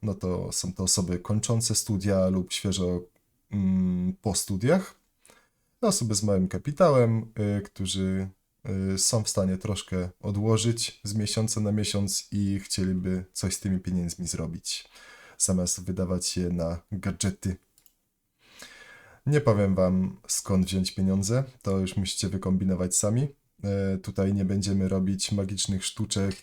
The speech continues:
i dróg na skróty. Em, będziemy to robić, e, no, jak mówiłem, uczciwie i powolutku,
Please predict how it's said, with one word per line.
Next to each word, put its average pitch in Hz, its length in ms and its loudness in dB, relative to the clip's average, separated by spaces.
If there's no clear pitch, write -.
i 98 280 0
dróg 104 260 -2
na 98 80 0
skróty. 156 480 0
Em, 95 760 0
będziemy 95 360 0
to 95 140 -4
robić, 92 420 -2
e, 87 280 -2
no, 165 220 6
jak 110 140 0
mówiłem, 92 320 2
uczciwie 107 600 0
i 98 320 2
powolutku, 95 580 -2